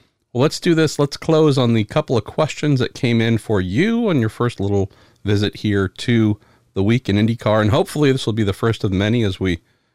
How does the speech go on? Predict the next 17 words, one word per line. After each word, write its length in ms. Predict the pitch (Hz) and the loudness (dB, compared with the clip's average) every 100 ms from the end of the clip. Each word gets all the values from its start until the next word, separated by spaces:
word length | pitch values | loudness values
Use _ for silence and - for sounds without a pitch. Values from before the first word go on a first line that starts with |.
| _ - | _ -20
uh, 40 | - | -14
chronicle 400 | - 113 117 - | -4 0 0 0
your 140 | 101 95 | -2 -2
career 580 | - 98 101 104 95 - _ _ - | -4 -2 0 0 -2 -6 _ _ -6
on 180 | 113 127 | 0 2
the 60 | |
way 200 | 123 117 | 4 2
up. 240 | 110 131 - | 2 0 -2
And 140 | 101 | -2
who 140 | 107 120 | 0 2
knows, 460 | 117 123 95 - - | 2 2 0 -4 -6
maybe 640 | 101 110 127 139 165 160 | -2 0 0 0 0 -2
if 200 | - - | -4 -4
you 60 | |
get 200 | 104 113 - | -4 -4 -2
to 80 | 113 | -2
IndyCar, 600 | 113 104 - 85 73 | 0 -2 -4 -4 -4